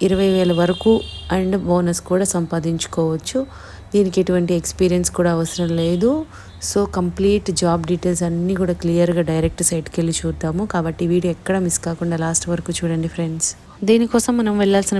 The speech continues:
వెబ్సైట్ ఏంటంటే ఎస్బీఐ లైఫ్ డాట్ కో డాట్ ఇన్. ఈ వెబ్సైట్కి వెళ్ళాలండి. అఫీషియల్ పోర్టల్ ఈ విధంగా ఓపెన్ అవుతుంది. ఇక్కడ మనకి about ఎస్బీఐ లైఫ్ దగ్గర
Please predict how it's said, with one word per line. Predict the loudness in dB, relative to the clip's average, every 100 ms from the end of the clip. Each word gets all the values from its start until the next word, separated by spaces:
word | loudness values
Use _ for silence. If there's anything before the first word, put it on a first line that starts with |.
| 0
వెబ్సైట్ | 0 0 0 -2
ఏంటంటే | -2 -2 4 4 6 4
ఎస్బీఐ | 4 4 6 6 4
లైఫ్ | 0 0
డాట్ | -2 -2 2
కో | 2
డాట్ | 2 0
ఇన్. | -2 2 4
ఈ | 6
వెబ్సైట్కి | 4 0 -2 0 2
వెళ్ళాలండి. | 2 0 0 0 0 0
అఫీషియల్ | -2 0 -2 -2 -2
పోర్టల్ | 0 2 0
ఈ | 0
విధంగా | -2 -2 -2 -4
ఓపెన్ | -4 -6
అవుతుంది. | -6 -6 -2 -2 -4 -16 -20 -20 -20 -8 -4
ఇక్కడ | 0 2 2
మనకి | 0 -2 -4 -6 -12 -18 2 4
about | 6 6 4 0 -8 0 2
ఎస్బీఐ | 2 2 2 2
లైఫ్ | 2 0 0
దగ్గర | 2